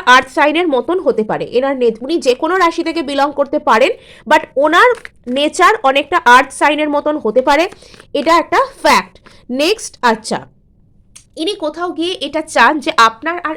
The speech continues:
এনার মধ্যে একটা ইকুয়াল লাভ শেয়ারিং হবার মতো বা করার মতন একটা সম্পর্ক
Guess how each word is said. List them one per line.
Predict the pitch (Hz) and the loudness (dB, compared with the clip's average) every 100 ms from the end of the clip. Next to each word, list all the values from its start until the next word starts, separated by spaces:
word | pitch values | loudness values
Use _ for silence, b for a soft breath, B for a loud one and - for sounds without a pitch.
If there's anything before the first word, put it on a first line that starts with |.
| 247 | -8
এনার | 254 277 302 | -8 -8 -8
মধ্যে | 202 220 | -12 -10
একটা | 247 - - | -10 -12 -14
ইকুয়াল | 262 - 339 302 233 | -16 -10 -6 -4 -4
লাভ | 240 | -6
শেয়ারিং | - 339 320 330 - | -4 -4 -2 -4 -6
হবার | - 226 294 285 | -2 2 2 0
মতো | 214 226 | -8 -8
বা | 254 | -10
করার | 285 - 220 277 269 | -10 -8 -6 -6 -8
মতন | 196 262 | -12 -12
একটা | 254 254 | -12 -14
সম্পর্ক | 254 220 214 240 | -14 -14 -12 -10